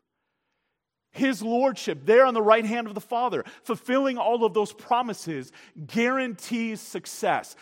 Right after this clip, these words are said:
My word will not go out void, but it will accomplish that for which I have purposed it. And so we remember that word preached to us in our great need, which leads us then to the great need even on Ascension Day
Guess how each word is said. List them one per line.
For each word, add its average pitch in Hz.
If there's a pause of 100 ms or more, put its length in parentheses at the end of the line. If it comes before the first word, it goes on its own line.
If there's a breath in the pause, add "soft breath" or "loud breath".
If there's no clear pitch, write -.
(160 loud breath)
My 190
word 185
will 320
not 214
go 196
out 147
void, 113 (1400)
but 160
it 147
will 160
accomplish 147
that 139
for 139
which 117
I 113
have 101
purposed -
it. 76 (3000)
And 127
so -
we 120
remember 113
that 104
word 104
preached -
to 107
us 98
in 101
our 95
great 92
need, 90 (1600)
which 127
leads 139
us 117
then 117
to 117
the 110
great 113
need 110
even 113
on 107
Ascension 127
Day 131